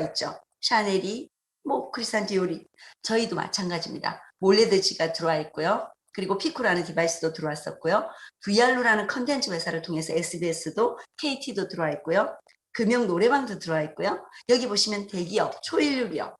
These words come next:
삼성과 엘지도 이미 들어와 있고요. 그런 모든 것들을 통해서 모바일 시장, 렌탈 시장까지. 여기 가장 중요한 하나의 아이템을 소개하자면요.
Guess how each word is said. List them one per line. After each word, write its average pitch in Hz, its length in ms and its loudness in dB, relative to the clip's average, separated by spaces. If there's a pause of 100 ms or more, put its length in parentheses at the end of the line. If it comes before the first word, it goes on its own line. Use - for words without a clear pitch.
(140)
삼성과 247 560 0
엘지도 254 380 -2
이미 220 260 -2
들어와 156 240 -2
있고요. 170 400 0 (380)
그런 254 260 4
모든 247 320 2
것들을 156 360 -2
통해서 156 540 0 (280)
모바일 190 500 4
시장, 185 560 0 (160)
렌탈 190 640 0
시장까지. - 720 -4 (520)
여기 247 180 2
가장 269 380 0
중요한 180 360 0
하나의 226 300 0
아이템을 160 400 -2
소개하자면요. 160 840 -4